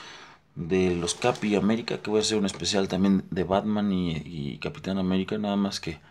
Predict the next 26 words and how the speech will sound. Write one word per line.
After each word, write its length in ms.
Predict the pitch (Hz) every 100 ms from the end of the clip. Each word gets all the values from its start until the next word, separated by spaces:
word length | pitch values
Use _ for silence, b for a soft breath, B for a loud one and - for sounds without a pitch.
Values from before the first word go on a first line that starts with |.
| b b b b b b _ -
tenga 200 | 107 110
yo 160 | 107
tiempo 280 | 107 110 104
para 160 | 90 85
juntar 320 | 90 92 98
todas 140 | 107
las 120 | 101
figuras, 240 | 107 107 110
porque 280 | - - 87
no 140 | 98
las 200 | 95 -
tengo 320 | - 92 90
juntas, 500 | 78 - 104 104 -
están 220 | - 101 98
separadas 600 | - - 95 101 - - b b b b b b -
en 80 |
diferentes 420 | 90 90 87 90 90
lugares. 420 | 80 95 113 143
Se 100 | 90
las 120 | 87
voy 120 | 98
a 80 | 87
compartir 500 | 82 78 82 - 98
con 180 | 92 90
mucho 260 | 92 90
gusto 520 | 85 101 110 - 143